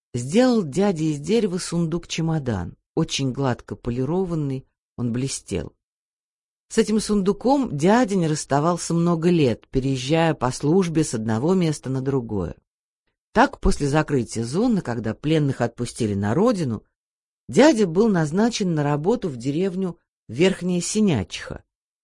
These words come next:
а через год или два в село Коптелово, и везде вещи перевозил в этом сундуке. Среди пленных маляры и строители.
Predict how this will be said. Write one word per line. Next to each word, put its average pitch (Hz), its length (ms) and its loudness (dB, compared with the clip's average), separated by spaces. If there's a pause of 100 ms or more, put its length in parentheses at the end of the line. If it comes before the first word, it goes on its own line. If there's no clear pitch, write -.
(120)
а 127 100 0
через 156 280 0
год 175 260 2
или 135 120 0
два 208 460 -2 (220)
в - 60 -12
село 185 300 2
Коптелово, 120 880 -4 (340)
и 110 120 -4
везде 143 400 2
вещи 226 560 0 (480)
перевозил 131 720 0
в 113 100 -4
этом 120 360 -4 (100)
сундуке. 135 600 -4 (1300)
Среди 208 280 2
пленных 254 520 2
маляры 185 400 2
и - 20 -2
строители. 131 800 -4